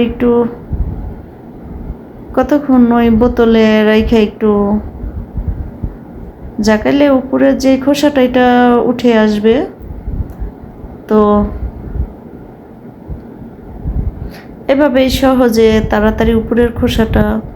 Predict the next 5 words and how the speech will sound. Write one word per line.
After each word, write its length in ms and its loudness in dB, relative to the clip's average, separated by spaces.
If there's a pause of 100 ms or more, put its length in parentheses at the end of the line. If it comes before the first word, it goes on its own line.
(2250)
ছাড়ানো 460 2 (120)
যায়। 260 4 (1400)
তো 60 0 (120)
এভাবেই 380 4 (100)
আমি 180 4